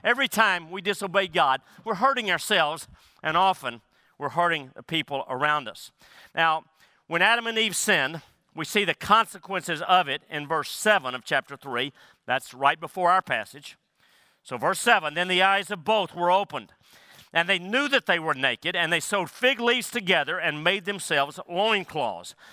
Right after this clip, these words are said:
So why are they sewing these fig leaves together? Because they feel guilt, they feel shame, they feel embarrassment,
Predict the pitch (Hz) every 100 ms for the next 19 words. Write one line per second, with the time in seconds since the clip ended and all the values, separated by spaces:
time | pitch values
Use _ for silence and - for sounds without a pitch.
0 | - - 180 170 180 220 269 262 247 -
1 | 247 247 226 - - 240 220 226 202 202
2 | 185 202 226 208 220 202 202 247 240 156
3 | 269 269 - 156 220 214 - 247 277 185
4 | 165 208 165 170 269 254 - 208